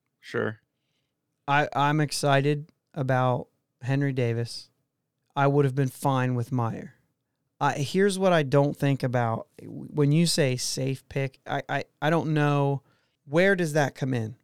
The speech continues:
Speaker 2: Where is that safe? Like, if you're gonna define the word, "This is a safe pick."
Speaker 1: Right.
Speaker 2: Do you mean, like, nobody's gonna ridicule you for picking him? Because then I would say yes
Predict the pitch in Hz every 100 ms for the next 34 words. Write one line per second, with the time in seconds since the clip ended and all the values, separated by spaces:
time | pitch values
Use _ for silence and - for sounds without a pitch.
0 | _ 151 156 165 147 131 127 - - 120
1 | 156 _ _ _ _ _ _ _ _ _
2 | 131 - 123 165 175 151 143 - 147 143
3 | 143 127 127 120 123 123 120 - 120 113
4 | - - - _ _ _ _ _ 107 101
5 | 95 - _ _ _ _ _ _ _ _
6 | _ _ 139 165 185 175 165 147 135 120
7 | - - 170 147 147 147 139 143 131 120
8 | 131 131 143 139 139 139 131 127 127 -
9 | 147 165 180 170 _ _ _ _ 143 151
10 | 131 143 175 170 151 143 139 143 131 131
11 | 135 196 131 - -